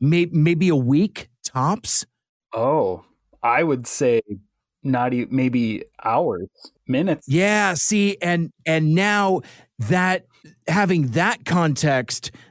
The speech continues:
Speaker 1: makes me look at things very differently, because I thought that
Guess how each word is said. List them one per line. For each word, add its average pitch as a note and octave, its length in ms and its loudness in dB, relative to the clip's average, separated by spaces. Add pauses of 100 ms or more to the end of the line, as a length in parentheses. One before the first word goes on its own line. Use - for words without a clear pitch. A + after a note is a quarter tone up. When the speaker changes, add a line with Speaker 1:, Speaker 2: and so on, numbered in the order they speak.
(120)
Speaker 1:
makes D3+ 400 2
me E3+ 160 4
look D3+ 300 0
at D3 140 -2
things C3+ 320 0
very D3+ 420 0
differently, C3+ 500 -2
because B2+ 440 -2 (120)
I A3+ 280 0
thought B2+ 640 -2 (440)
that C#3 340 0